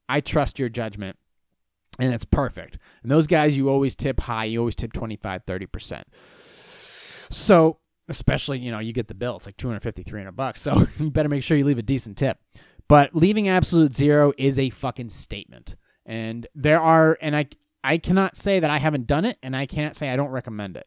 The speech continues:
There are definitely times when leaving absolute zero, um, as an abs-, and I don't mean this like,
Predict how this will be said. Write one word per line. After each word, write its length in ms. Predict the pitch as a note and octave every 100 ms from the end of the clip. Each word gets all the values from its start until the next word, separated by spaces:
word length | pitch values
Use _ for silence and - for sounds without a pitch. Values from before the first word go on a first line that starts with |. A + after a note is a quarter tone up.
| _
There 380 | _ - C#3 C#3
are 100 | D3
definitely 400 | C#3+ E3 D#3+ E3
times 420 | D3+ E3 D3+ D3
when 220 | A#2+ C3 C3
leaving 260 | D3 C#3
absolute 480 | C#3 C#3 - C#3 B2+
zero, 520 | A#2+ G3+ E3 A#2 A2 - _ _ _ _
um, 320 | B2 B2+ A#2+ A#2
as 160 | D3 C3
an 80 | C#3+
abs-, 240 | C#3 D3
and 160 | D3 F3
I 60 |
don't 120 | G#3+
mean 160 | F#3+ F#3+
this 160 | F3+ -
like, 220 | C#3+